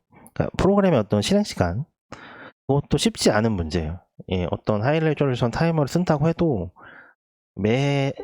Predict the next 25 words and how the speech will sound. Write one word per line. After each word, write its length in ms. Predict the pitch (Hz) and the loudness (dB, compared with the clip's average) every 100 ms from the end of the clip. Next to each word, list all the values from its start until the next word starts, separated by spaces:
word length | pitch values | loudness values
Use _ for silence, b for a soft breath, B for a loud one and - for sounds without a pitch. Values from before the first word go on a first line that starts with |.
| - - | -14 -8
실행할 480 | - 170 175 170 175 | -2 0 0 0 -2
때마다 720 | - 180 127 107 135 165 - - | 0 0 0 0 -2 -4 -10 -10
어떤, 640 | 101 - 107 101 101 101 - _ _ _ _ _ _ _ _ _ - | -8 -2 -2 0 -2 -6 -10 _ _ _ _ _ _ _ _ _ -4
왜냐면 300 | 160 175 135 | -2 0 -2
오에스도 440 | - 156 214 214 165 | 0 0 0 -2 -2
돌고 300 | - 113 107 | 0 0 0
있고 680 | 101 - 92 92 85 87 92 _ - | -2 -2 -2 -2 -4 -8 -12 _ -4
여기에 560 | 117 123 143 151 170 165 | -4 -2 0 0 0 0
내가 240 | 113 127 151 | 0 2 2
도는 260 | 120 120 | 2 0
프로그램은 680 | - - 180 160 139 156 208 _ - B B | 0 0 2 0 0 0 -2 _ -20 B B
사실 280 | - 214 208 | -2 0 0
되게 260 | 139 123 | 0 0
하-, 180 | 120 - - - | 0 -2 -6 -6
작은 360 | - 117 233 233 | -2 0 0 0
부분이란 400 | 147 117 98 90 | 0 0 0 -2
말이에요. 300 | 80 87 104 | -2 0 0
얘 180 | 120 120 | 0 0
이만큼을 580 | 98 - 110 - 107 | -2 -2 -4 -2 -4
비하면 520 | 90 92 87 113 95 - B _ _ | -2 -4 -2 -2 -4 -8 B _ _
나는 180 | - 110 | -2 0
되게 100 | 104 | 0
조그만 280 | 131 208 208 | -2 0 0
부분이란 360 | 123 90 82 80 | -2 -2 -4 -6
말이에요. 280 | 76 76 | -8 -12